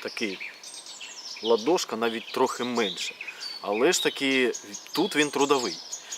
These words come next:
А, ви розумієте, я сидів, мабуть, хвилин сорок до покльовки, до карасьової. Перша покльовка десь хвилин двадцять тому була,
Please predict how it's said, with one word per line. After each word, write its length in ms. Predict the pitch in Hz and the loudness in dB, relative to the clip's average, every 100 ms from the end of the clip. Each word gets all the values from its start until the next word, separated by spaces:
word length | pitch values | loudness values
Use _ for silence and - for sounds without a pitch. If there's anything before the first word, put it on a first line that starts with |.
| - - | -8 -4
А, 120 | 101 98 | -4 -2
ви 140 | 98 | 0
розумієте, 440 | 123 127 165 - | 0 2 0 8
я 80 | 123 | 8
сидів, 360 | 123 135 135 185 | 8 2 2 2
мабуть, 300 | 117 120 113 | 2 0 -2
хвилин 380 | - 120 147 127 | 0 2 2 2
сорок 460 | - 120 101 92 | 2 6 4 4
до 120 | 98 | -2
покльовки, 560 | 110 101 120 147 - 101 | 0 0 4 4 4 2
до 120 | 101 | 2
карасьової. 640 | - 120 - 104 92 90 90 | 6 4 4 0 0 0 4
Перша 240 | 123 - - | 4 4 0
покльовка 460 | 120 123 117 - | 0 4 4 4
десь 220 | 101 107 | -2 -2
хвилин 300 | - 113 110 | 0 0 0
двадцять 300 | 104 113 107 | 4 4 4
тому 200 | 110 110 | -2 -2
була, 320 | 98 120 190 | 0 0 0